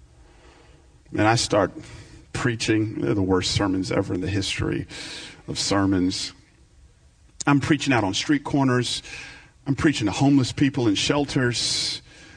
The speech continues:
I'm preaching, later on, be preaching on the corner of, uh, uh, up, up there in Philly, sharing my faith with people. Man, I'm just on fire because it hits me. Tomorrow is not promised.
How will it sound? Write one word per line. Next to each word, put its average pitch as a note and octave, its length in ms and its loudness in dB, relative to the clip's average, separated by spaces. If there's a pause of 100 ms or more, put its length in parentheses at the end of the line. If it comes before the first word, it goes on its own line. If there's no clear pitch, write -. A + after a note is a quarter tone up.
I'm C#3+ 100 2
preaching, C3+ 540 2
later C#3 240 6
on, C#3 120 8
be C3 120 2
preaching D3+ 340 2
on B2+ 80 2
the A#2 60 2
corner C#3 400 4
of, A2+ 160 4
uh, A2+ 200 6 (420)
uh, - 20 0
up, B2+ 380 4
up C3 100 -2
there C3+ 180 6
in A#2 80 2
Philly, C#3 440 6
sharing C#3+ 400 4
my A#2 120 6
faith C#3 380 2
with C3+ 180 -2
people. C#3 380 2
Man, B2+ 260 4
I'm C#3 220 4
just C3+ 280 0
on C3 240 2
fire B2+ 480 2
because A#2 380 -2
it G#2+ 120 -2
hits - 440 -4
me. A#2 260 2 (600)
Tomorrow A#2 880 0 (760)
is A#2 760 0 (420)
not G#2+ 600 -2 (500)
promised. - 800 -8